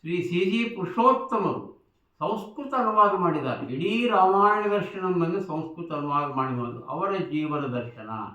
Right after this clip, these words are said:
ಇದು ಶಂಕರ ಮಖಾಶಿ ಪುಣೇಕರ್, ನಮ್ಮ ಕನ್ನಡ ಸಾಹಿತ್ಯದ ಅಪೂರ್ವ ದ್ವಿಭಾಷಾ ಸಾಹಿತಿ. ಅವರು ಇಂಗ್ಲಿಷ್ನೊಳಗೆ ಇಪ್ಪತ್ತೆರಡು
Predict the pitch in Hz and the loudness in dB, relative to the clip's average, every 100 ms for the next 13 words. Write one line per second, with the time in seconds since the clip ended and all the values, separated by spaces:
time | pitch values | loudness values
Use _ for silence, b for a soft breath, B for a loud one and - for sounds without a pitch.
0 | - _ _ _ 165 233 285 - - _ | -18 _ _ _ -4 -2 -2 -6 -16 _
1 | - 170 208 214 220 202 185 185 196 - | -6 -4 -2 0 0 2 2 4 2 2
2 | 170 170 147 165 160 147 123 - - _ | -2 -2 0 0 0 -2 -4 -6 -14 _
3 | _ _ - 135 160 165 165 156 180 180 | _ _ -8 -4 0 0 0 0 0 0
4 | 180 - 160 185 180 180 170 165 - 156 | -2 0 2 2 0 -2 -4 -6 -6 -12
5 | 190 202 226 240 240 226 - 135 156 160 | -2 0 2 2 6 4 4 0 -2 4
6 | 196 190 - 185 180 - 170 160 156 156 | 6 6 4 4 4 2 0 2 0 0
7 | 160 139 120 - - _ _ 151 175 170 | -2 0 -2 -6 -14 _ _ -6 0 2
8 | 180 202 247 - 220 208 185 - - - | 2 2 0 0 0 0 0 -2 -2 -2
9 | 240 - - 220 240 240 240 - | -2 -4 -2 0 6 6 4 -2